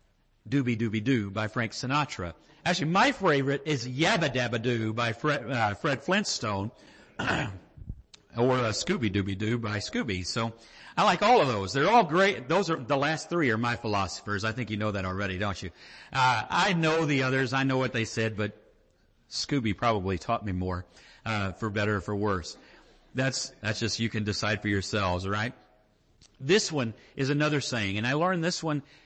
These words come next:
in around nineteen ninety-one. I could take you, it's so funny because I had to look up where it came from, and nobody's really quite entirely sure.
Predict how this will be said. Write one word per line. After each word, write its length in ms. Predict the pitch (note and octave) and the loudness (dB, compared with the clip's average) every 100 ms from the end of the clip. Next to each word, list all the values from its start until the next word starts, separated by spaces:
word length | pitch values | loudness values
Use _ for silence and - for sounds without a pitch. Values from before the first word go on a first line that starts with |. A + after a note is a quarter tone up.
| - | -4
in 100 | C#3 | -2
around 320 | C3+ D#3 D#3+ | 2 2 2
nineteen 340 | C#3+ D3+ D3 | 2 0 -2
ninety-one. 600 | C3 A#2+ A2+ G#2+ G#2 E2 - - - | -2 -2 -2 -2 -2 -4 -10 -18 -2
I 120 | E3+ | 0
could 180 | F3+ D#3+ | 0 0
take 260 | G3 G3 - | 0 0 0
you, 60 | |
it's 100 | B2 | -2
so 140 | - F3+ | 0 0
funny 240 | E3+ F3 | 0 0
because 320 | D3 - B2+ | -2 -4 -2
I 140 | B2+ B2+ | -2 -2
had 180 | E3+ | -2
to 80 | D3 | 0
look 260 | B2 D#3+ D#3+ | 0 -2 0
up 180 | C#3 A2+ | -2 0
where 220 | A#2+ B2 | 0 0
it 100 | A#2+ | 0
came 240 | C3 B2+ | 0 0
from, 260 | - G#2+ G2+ | 2 2 2
and 80 | G2+ | 0
nobody's 360 | G#2+ G#2+ G2 | 0 0 0
really 160 | A2+ G#2 | -2 -2
quite 400 | - C3 A#2+ - | 0 2 2 0
entirely 560 | G#2 - A2 G2+ F#2 | -6 -2 0 2 0
sure. 520 | E2+ - G#2+ F#2 F2 | -2 -4 -2 -2 -6